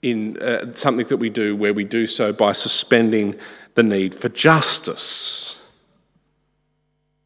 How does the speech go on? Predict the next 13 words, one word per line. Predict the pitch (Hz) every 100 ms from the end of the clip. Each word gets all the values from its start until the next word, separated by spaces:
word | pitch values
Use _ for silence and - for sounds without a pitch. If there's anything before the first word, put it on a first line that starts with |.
| _ _ _ _ _ _ _ _ _ _ _ _ _ _ _ _ _ _ _ _ _ _ _ _ _ _ _ _ -
In | 113
fact, | 131 117
Paul's | - 160 151 127 - - -
encouragement | 113 - 147 170 127 113 95
to | - 92
us, | 85 - - - - _ _ -
the | 127 120
enabling | 123 156 151 143 120
factor | - - 165 160 -
for | 107 113
Paul, | - - 90 107 127
is | 117
actually | 113 156 - - 120 113